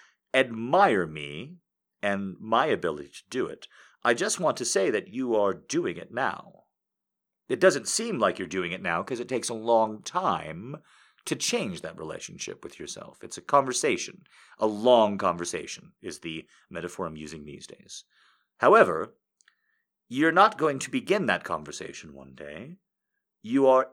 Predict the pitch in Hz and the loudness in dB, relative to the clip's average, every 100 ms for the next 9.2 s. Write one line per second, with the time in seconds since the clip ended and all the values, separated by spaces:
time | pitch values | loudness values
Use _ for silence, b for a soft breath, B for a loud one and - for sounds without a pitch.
0 | - 202 117 117 170 - 143 180 202 160 | 8 8 6 -4 -8 -8 -4 2 4 4
1 | - - - - - - - _ _ _ | 2 -6 -16 -20 -14 -14 -16 _ _ _
2 | _ _ - 123 151 151 151 - - 214 | _ _ -8 0 4 4 2 -4 4 10
3 | 175 107 98 113 139 175 180 92 - - | 10 10 8 6 2 -2 -2 -4 -10 -18
4 | - 117 117 123 113 123 202 - - 76 | -6 2 2 2 -6 2 2 2 -4 -8
5 | 82 - - _ B B - 135 131 127 | -14 -20 -20 _ B B 0 0 0 -6
6 | - - 233 127 92 87 110 117 185 - | -2 -2 -2 -2 -2 -4 -8 -6 -6 -6
7 | - - - - _ _ _ _ _ _ | -12 -16 -16 -16 _ _ _ _ _ _
8 | 120 127 127 - 131 185 190 131 202 98 | 0 2 2 4 6 6 4 0 2 2
9 | 98 147 | 2 -4